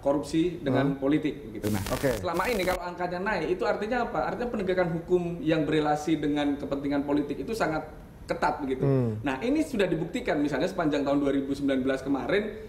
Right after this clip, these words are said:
Speaker 1: terutama sebelum Oktober begitu ya, bahkan
Speaker 2: Hmm.
Speaker 1: yang paling mencengangkan adalah keberanian K P K ketika mengungkap,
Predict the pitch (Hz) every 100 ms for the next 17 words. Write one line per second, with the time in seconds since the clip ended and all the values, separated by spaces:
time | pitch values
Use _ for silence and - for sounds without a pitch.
0 | - - 139 135 139 147 139 135 127 175
1 | 180 165 139 127 143 165 139 147 185 160
2 | 143 139 139 139 139 135 143 131 127 180
3 | 147 131 127 127 - - 131 131 127 127
4 | 131 127 127 123 123 170 170 147 131 131
5 | 160 156 143 135 123 - 165 - -